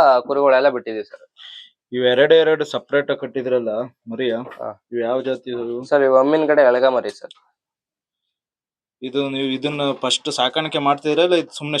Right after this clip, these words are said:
Speaker 2: ಶೋಕಿಗೆ ಅಂತ ಕಟ್ಟಿದಿರಾ?
Speaker 1: ಇಲ್ಲ ಸರ್, ನಾವು ಮೊದ್ಲೆಲ್ಲ ಸಾಕ್ತಾ ಇದ್ದು, ನಾಲ್ಕು ಐದು ಈ ತರ ಕಟ್ಟಿ ಸಾಕ್ತಾ ಇದ್ದು. ಇನ್ ಮಿಕ್ಕಿದ್ದೆಲ್ಲ ಕಸಿ ಮಾಡಿ ಸಾಕ್ತಾ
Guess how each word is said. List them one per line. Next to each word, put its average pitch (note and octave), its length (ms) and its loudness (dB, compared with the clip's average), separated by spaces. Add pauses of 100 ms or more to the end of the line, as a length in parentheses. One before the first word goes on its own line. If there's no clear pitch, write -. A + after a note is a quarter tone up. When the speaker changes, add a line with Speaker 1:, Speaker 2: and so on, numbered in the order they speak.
Speaker 2:
ಶೋಕಿಗೆ C#3+ 420 -2
ಅಂತ B2 100 -10 (100)
ಕಟ್ಟಿದಿರಾ? G2+ 360 -16 (260)
Speaker 1:
ಇಲ್ಲ G3 220 2
ಸರ್, C3+ 200 2
ನಾವು B2+ 120 4 (120)
ಮೊದ್ಲೆಲ್ಲ D#3 360 4 (100)
ಸಾಕ್ತಾ C#3+ 400 2
ಇದ್ದು, C3 160 -2 (140)
ನಾಲ್ಕು C3+ 380 2
ಐದು C#3 140 -2 (140)
ಈ - 80 -2
ತರ C3+ 120 4 (100)
ಕಟ್ಟಿ B2 240 -6
ಸಾಕ್ತಾ B2 360 0
ಇದ್ದು. G#2+ 160 -8 (280)
ಇನ್ C3 180 -8
ಮಿಕ್ಕಿದ್ದೆಲ್ಲ C#3 460 -2 (440)
ಕಸಿ C3 240 -6
ಮಾಡಿ C3+ 200 2
ಸಾಕ್ತಾ A#2 280 -2